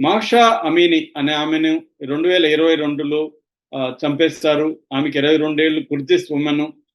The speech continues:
ఆమెను మూడు రోజులు కస్టడీలో పెట్టుకొని కొట్టి కొట్టి చంపేశారు. అప్పుడు, ఆ,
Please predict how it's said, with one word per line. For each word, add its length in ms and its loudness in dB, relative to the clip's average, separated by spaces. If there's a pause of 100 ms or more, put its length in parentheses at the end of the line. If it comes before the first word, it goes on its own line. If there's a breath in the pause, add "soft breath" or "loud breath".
(260)
ఆమెను 640 0
మూడు 260 2
రోజులు 320 2
కస్టడీలో 440 0
పెట్టుకొని 680 -4
కొట్టి 260 -4
కొట్టి 540 0 (120)
చంపేశారు. 640 -2
అప్పుడు, 500 0 (480)
ఆ, 340 2